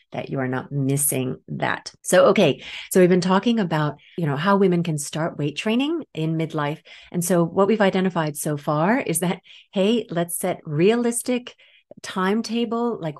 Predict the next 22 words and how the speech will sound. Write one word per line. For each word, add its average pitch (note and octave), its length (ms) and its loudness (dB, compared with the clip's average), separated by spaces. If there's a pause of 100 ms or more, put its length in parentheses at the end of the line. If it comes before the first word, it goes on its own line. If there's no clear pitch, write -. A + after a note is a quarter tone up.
what F3+ 340 -2
can F3+ 260 -2
you F3 280 -2
actually E3 760 -4
do? C3 300 -4 (360)
So F#3 160 -2
get A3+ 360 0
a A#3+ 60 -2
realistic F#3+ 920 0
program D3+ 500 -2
for - 180 -6
your A#3+ 640 2
lifestyle. C#3+ 640 -6 (320)
I D#3 60 2
mean, C#3+ 160 4
great F3 680 2
if - 220 -4
you're D#3+ 140 4
like, C#3+ 380 0
"Hey, C4+ 360 0 (260)
I B3 120 2
can D#3 380 -4